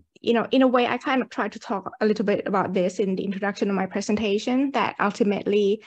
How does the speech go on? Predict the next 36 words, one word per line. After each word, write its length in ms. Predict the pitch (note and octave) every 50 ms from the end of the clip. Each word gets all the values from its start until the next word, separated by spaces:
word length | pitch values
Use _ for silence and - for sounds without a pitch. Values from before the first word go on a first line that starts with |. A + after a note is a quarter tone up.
| - - - - _ _
the 440 | - A3 G#3 F#3+ F3+ F3 - - - - -
just 280 | A3 F#3+ F#3 G3 - -
energy 520 | - G#3 G3+ G3 G3 G3+ F#3+ F#3 F#3 F#3
transition 840 | F#3 - - F#3+ G#3 - B3 C4 C4 - - F2+ G2 A2+ - - - -
is, 460 | - - G3+ F3+ E3 - - - - _ -
um, 440 | - F#3 F3 F3 F#3 G3+ - - - - -
a 80 | - G#3
political, 840 | - - G#3+ G3+ G#3 A3 A3 - - A3 E3+ - - - - - _ _ _ _ _ _ _ _ _ -
fundamentally 460 | A3+ G#3 A3 G#3 G#3 G3+ - A#3 G#3
a 60 | F3
political 380 | F#3 - A3+ G3+ G#3+ - A#3+ F#3+
issue. 520 | - B3 B3+ - - - - - C#4 C#4 - _ _ _ _ _ _ _ _ _ _
And 400 | - A#3 A#3+ A#3 A3 G#3+ G#3 G3
I 80 | - B3
think 480 | B3 - - D#4 D4 C4+ A#3 - - - _ _ _ -
that, 440 | C4+ B3+ G#3+ - - - - - - -
um, 460 | - G#3 G3+ F#3+ E3+ F3 G3 F#3+ - - _ _ _ _ _ _ _ _ _ _ - _
it's 180 | - C#4 C4 -
going 180 | - D4+ D#4 D#4+
to 100 | D#4+ B3
be 120 | C4+ A#3+
very 280 | G#3 G#3 G3 G3 G3 G#3
difficult, 720 | F#3 F#3+ G3 G3+ - D4 - - - - - - A#3+ A3 - -
but 360 | B3+ A#3 G3 - - - -
we're 120 | A3 A3
going 300 | G#3+ - B3 B3 B3+ C4+
to 160 | B3+ D4 C4
have 300 | C4 A#3+ A#3+ G#3 - -
to 80 | - A#3+
try 400 | - - - B3 G#3 G3+ G3 G3
to 260 | G3+ - - A3 G3+
develop 540 | F#3 G#3 F#3+ F#3+ G3 F#3+ F#3+ F#3 E3 - -
a 40 | F#3+
strong 380 | - - - G3+ F#3 F3+ F3
and 100 | F3 F#3
progressive 600 | - G#3+ - - G3+ F#3+ G#3 - - A3 G#3 -